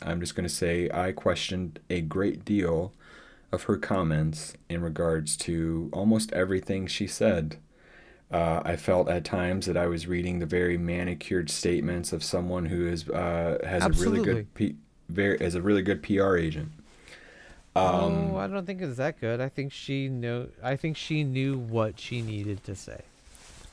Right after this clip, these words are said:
Speaker 1: One of the things that is so upsetting about this on the neurodivergent part is that you get dinged with a lot.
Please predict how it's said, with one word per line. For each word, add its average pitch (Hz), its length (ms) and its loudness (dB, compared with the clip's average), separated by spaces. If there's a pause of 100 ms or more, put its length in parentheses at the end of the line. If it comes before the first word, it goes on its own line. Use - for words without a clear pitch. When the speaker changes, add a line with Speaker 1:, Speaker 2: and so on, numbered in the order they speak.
(1000)
Speaker 1:
One 196 160 10
of 240 100 8
the 233 80 8
things 143 300 8
that 117 140 12
is 110 140 6
so 120 160 12
upsetting 110 520 10
about 95 280 6
this 98 220 0
on 95 180 2
the 92 80 0
neurodivergent 90 880 0
part 87 320 0
is 85 160 -6
that 85 140 2
you 135 200 4
get 147 260 6
dinged 101 280 2
with 92 140 -4
a 87 60 2
lot. 85 400 0